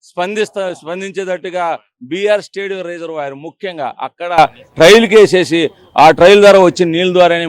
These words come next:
ముఖ్యంగా జరిగిందని చెప్పేసి మా లెక్కల్లో ఉంది. మీకు ఇప్పుడే ఏం చెబుతున్నాం, ఇటువంటి చౌకబారు పనులు చేసి మళ్ళీ తప్పించుకోవడం, ఇంకొక చౌకబారు పనులు చేస్తే ప్రజలు గమనిస్తున్నారు.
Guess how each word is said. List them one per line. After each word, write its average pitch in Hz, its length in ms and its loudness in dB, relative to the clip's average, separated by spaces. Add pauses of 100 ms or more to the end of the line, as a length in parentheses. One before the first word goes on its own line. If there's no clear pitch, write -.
ముఖ్యంగా 170 380 -8
జరిగిందని 147 440 -4
చెప్పేసి 139 420 -4 (340)
మా 131 120 4 (120)
లెక్కల్లో 160 360 2 (120)
ఉంది. 127 180 -2 (340)
మీకు 135 220 -2
ఇప్పుడే 175 240 2
ఏం 185 140 -2
చెబుతున్నాం, 180 420 2 (400)
ఇటువంటి 185 500 2 (420)
చౌకబారు 190 580 6 (100)
పనులు 180 300 0
చేసి 196 280 4 (360)
మళ్ళీ 180 240 6
తప్పించుకోవడం, 190 560 2
ఇంకొక 190 280 4
చౌకబారు 175 460 2
పనులు 165 260 -2
చేస్తే 156 280 -2 (420)
ప్రజలు 165 320 4
గమనిస్తున్నారు. 180 640 2